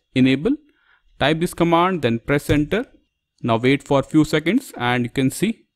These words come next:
operation successful. Now type the first command again to check. And you can see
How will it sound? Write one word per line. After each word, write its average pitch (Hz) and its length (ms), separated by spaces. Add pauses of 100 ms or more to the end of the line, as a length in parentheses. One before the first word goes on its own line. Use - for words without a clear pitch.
(640)
operation 131 540
successful. 170 760 (640)
Now 120 160
type 139 400
the 143 80
first 143 320
command 139 360
again 131 460
to 127 120 (260)
check. 151 180 (2500)
And 131 220
you 131 60
can - 160
see - 260